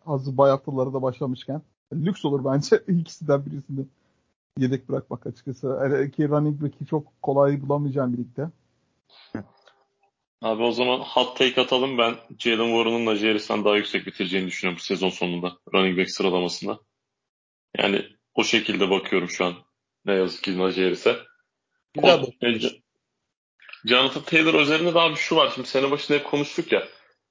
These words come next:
Speaker 2: Ya şampiyonluk adayı bir takıma gitse hani onun için takaslana. Sen hani çok kullanırlar, takas malzemesi olarak kullanırlar diye söyledin ya. Abi her an yukarıdaki takımlarda hiçbirinin running back ihtiyacı yok şu an bana kalırsa ya. Hani Miami diyorduk hep. Miami'nin running back'ler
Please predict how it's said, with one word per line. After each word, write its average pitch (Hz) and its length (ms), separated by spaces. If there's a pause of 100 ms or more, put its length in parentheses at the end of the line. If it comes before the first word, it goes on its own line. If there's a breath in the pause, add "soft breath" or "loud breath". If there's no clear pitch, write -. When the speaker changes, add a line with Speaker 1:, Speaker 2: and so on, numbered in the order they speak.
Speaker 2:
Ya 110 100
şampiyonluk 131 640
adayı 123 260
bir 120 100
takıma - 960
gitse 110 440 (600)
hani 107 140
onun 113 180
için 107 160
takaslana. 104 500
Sen 107 200
hani 104 220
çok - 240
kullanırlar, 107 480
takas 107 360
malzemesi 98 440
olarak 101 200
kullanırlar 98 440 (220)
diye 101 120
söyledin 107 400
ya. 98 180 (880)
Abi 127 180
her 156 140
an 175 180 (540)
yukarıdaki 165 440
takımlarda 190 340
hiçbirinin 190 400
running 165 240
back 156 100
ihtiyacı 160 360
yok 165 140
şu 135 100
an 107 120
bana 95 220
kalırsa 95 340
ya. 127 120
Hani 127 140
Miami 160 380
diyorduk 131 240
hep. 185 100
Miami'nin 156 420
running 156 280
back'ler 180 340